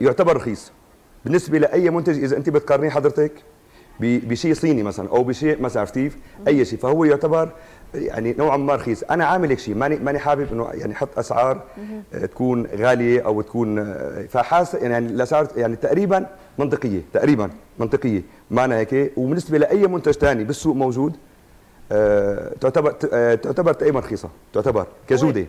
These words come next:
Speaker 2: هو، هو دائمًا يعني بسبب هذه الأزمة والظرف عم ن-، الأسعار عم تغلى يعني،
Speaker 1: آه،
Speaker 2: ودائمًا
Speaker 1: كل شيء،
Speaker 2: عم
Speaker 1: بس
Speaker 2: نشتغل
Speaker 1: بدنا
Speaker 2: دائمًا
Speaker 1: نعيش
Speaker 2: بح-،
Speaker 1: وبدنا نشتغل.
Speaker 2: بحدود المنطق.
Speaker 1: مم.
Speaker 2: هلا نحن خلصنا وقتنا.
Speaker 1: تمام.
Speaker 2: آه،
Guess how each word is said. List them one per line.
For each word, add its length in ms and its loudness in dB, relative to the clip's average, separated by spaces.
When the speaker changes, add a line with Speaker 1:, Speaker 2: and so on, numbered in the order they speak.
Speaker 2:
هو، 40 -12
هو 140 -6
دائمًا 360 -4
يعني 580 -12
بسبب 340 -8
هذه 200 -10
الأزمة 640 -10
والظرف 440 -8
عم 120 -8
ن-، 320 -12
الأسعار 680 -8
عم 140 -4
تغلى 380 -2
يعني، 260 -6
Speaker 1:
آه، 40 -12
Speaker 2:
ودائمًا 280 2
Speaker 1:
كل 180 -2
شيء، 120 0
Speaker 2:
عم 60 -2
Speaker 1:
بس 100 0
Speaker 2:
نشتغل 140 -6
Speaker 1:
بدنا 140 -4
Speaker 2:
دائمًا 140 0
Speaker 1:
نعيش 180 0
Speaker 2:
بح-، 40 -6
Speaker 1:
وبدنا 140 -4
نشتغل. 260 -2
Speaker 2:
بحدود 340 -2
المنطق. 320 -6
Speaker 1:
مم. 200 -2
Speaker 2:
هلا 180 -2
نحن 240 -10
خلصنا 460 -6
وقتنا. 600 -4
Speaker 1:
تمام. 180 0
Speaker 2:
آه، 460 -6